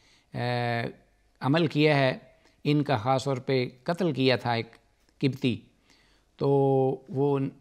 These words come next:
जब मैं निकल भागा मदीन की जानब, ये अमल मुझसे हुआ, तो बहुत ही घिनौना ये एक अमल था। इससे मुझे खौफ आता है, डर आता है कि कहीं मैं उस फ़िरौन की तरफ जाऊंगा तो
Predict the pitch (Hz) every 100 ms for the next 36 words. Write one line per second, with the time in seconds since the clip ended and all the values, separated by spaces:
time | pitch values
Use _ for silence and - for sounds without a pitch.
0 | - 131 135 127 131 123 135 143 127 120
1 | 120 123 120 131 127 120 120 120 120 110
2 | - _ _ _ _ _ _ _ _ _
3 | _ _ - 175 175 180 165 160 147 131
4 | 135 131 120 - _ _ _ _ _ _
5 | _ _ _ _ _ - 139 120 160 156
6 | 151 135 - _ _ 107 123 147 165 165
7 | 156 - 139 139 135 - 139 139 127 131
8 | 135 127 - 131 131 120 - 151 135 135
9 | 139 127 131 143 127 127 120 127 117 117
10 | 127 120 104 _ _ _ - 127 - 131
11 | 135 143 127 127 120 113 123 135 131 123
12 | 123 131 117